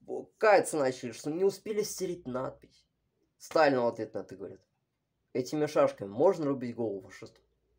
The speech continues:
Говорит: "Можно". Ну так рубите. И дай вам Бог за веру, за царя и за отечество. Так же и с бразильцами. Бразильцы могут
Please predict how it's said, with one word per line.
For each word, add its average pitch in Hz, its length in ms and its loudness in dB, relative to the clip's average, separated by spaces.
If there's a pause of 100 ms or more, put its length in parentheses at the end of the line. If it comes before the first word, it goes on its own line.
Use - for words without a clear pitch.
(300)
Говорит: 101 300 -16 (100)
"Можно". 110 540 -8 (1040)
Ну 113 140 -6
так 127 300 0
рубите. 139 720 -6 (460)
И 113 200 -8
дай 180 300 8
вам 143 260 6
Бог 117 380 -2 (320)
за 113 260 2
веру, 175 480 0 (140)
за 117 260 -2
царя 110 540 0 (300)
и 135 100 -2
за 120 140 0
отечество. - 500 -10 (880)
Так 220 280 8
же 226 120 4
и 233 60 4
с 180 40 -2
бразильцами. 208 640 2 (400)
Бразильцы 220 640 6
могут 247 460 6